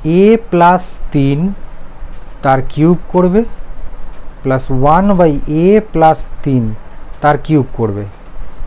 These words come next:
এটার উত্তর দেবে। এটা এক নম্বর। দু নম্বর দেবে a plus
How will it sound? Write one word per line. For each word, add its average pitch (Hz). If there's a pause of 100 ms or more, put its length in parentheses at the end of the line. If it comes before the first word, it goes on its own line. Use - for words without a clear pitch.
(120)
এটার 156
উত্তর 165
দেবে। 185 (260)
এটা 143 (340)
এক 147
নম্বর। 165 (800)
দু 120
নম্বর 180
দেবে 180 (720)
a 170 (140)
plus 147